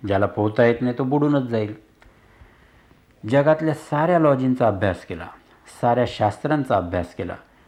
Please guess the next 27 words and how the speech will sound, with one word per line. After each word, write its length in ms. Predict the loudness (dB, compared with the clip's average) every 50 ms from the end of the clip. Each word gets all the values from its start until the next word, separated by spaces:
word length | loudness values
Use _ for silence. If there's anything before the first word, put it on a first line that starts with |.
| _ _ -10
पण 120 | -10 -10
स्विमॉलॉजीचा 840 | -10 -12 -6 -2 -2 2 2 4 4 4 2 2 0 -2 0 0 0
अभ्यास 340 | 0 2 2 0 0 0 -2
केला 240 | -4 -4 -2 -2
नाही, 160 | -2 -2 -4 -4
तर 60 | -6 -8
त्याचा 240 | -8 -8 -10 -10
काय 260 | -10 -6 -4 -4 -4 -4
उपयोग? 320 | -8 -10 -10 -10 -12 -12 -12 -16 -20 _ _ _ _ _ _ _ _ _ _ -20 -20 -20 _ _ -10 -4
आणि 140 | -2 -2
पोहण्याचं 520 | -2 0 2 2 4 6 6 4 2 0 -4
सुद्धा 300 | -6 -4 -6 -2 0 0
नुसतं 300 | 0 0 -2 -4 -6 -8 -6
शास्त्रच 540 | -2 0 2 2 0 0 -4 -6 -4 0
वाचत 300 | 0 0 0 0 -2 0
राहिला, 380 | 2 2 2 2 2 -2 -4 -6 -12 _ -20 _ -20 -20 -20 _ -12 -10
असं 240 | -8 -4 -2 -2
पोहायचं 480 | 0 2 4 4 4 4 4 2 0 0
असतं, 300 | 0 -2 -4 -4 -4 -4 -4 -6
तसं 200 | -10 -4 -2 -4
पोहायचं 440 | -2 0 0 0 0 0 0 -2 -2
असतं, 380 | -2 -4 -6 -6 -6 -4 -6 -8 -14 -20 _ _ _ _ _ -18 -8
कधी 200 | -4 -2 0 0
पाण्यातसुद्धा 640 | 0 2 4 4 4 4 2 0 0 -4 -4 0 0 0
पाय 240 | 2 4 4 4
ठेवला 300 | 2 2 0 2 2 2
नाही, 280 | 2 0 -2 -6 -10 -12